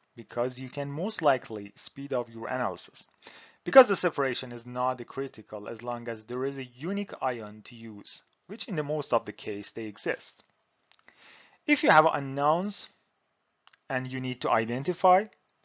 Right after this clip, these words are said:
M S and V U V is required. Even when the, with a non-mass or non-V U V selective detector, there is always chance of the contaminant co-luting with, our, with your target that has a response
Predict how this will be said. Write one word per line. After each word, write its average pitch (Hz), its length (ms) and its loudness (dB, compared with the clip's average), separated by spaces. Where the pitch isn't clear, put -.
M 131 180 0
S 113 240 -2
and 117 240 -8
V 151 80 -4
U 202 240 -2
V 117 180 -6
is 117 160 -8
required. 143 580 0
Even 277 360 6
when 151 180 2
the, 139 260 2
with 139 140 -2
a 131 160 -4
non-mass 143 960 2
or 131 160 -2
non-V 147 440 -2
U 135 320 -6
V 113 120 -8
selective 117 560 -2
detector, 101 640 -6
there 135 160 2
is 196 120 0
always 120 480 0
chance 98 540 -8
of 120 180 -6
the 117 80 -12
contaminant 110 800 -6
co-luting 123 720 -2
with, 175 260 4
our, 135 220 6
with 147 200 0
your 131 120 2
target 110 640 2
that 110 180 -4
has 110 520 -4
a 131 60 2
response 131 640 0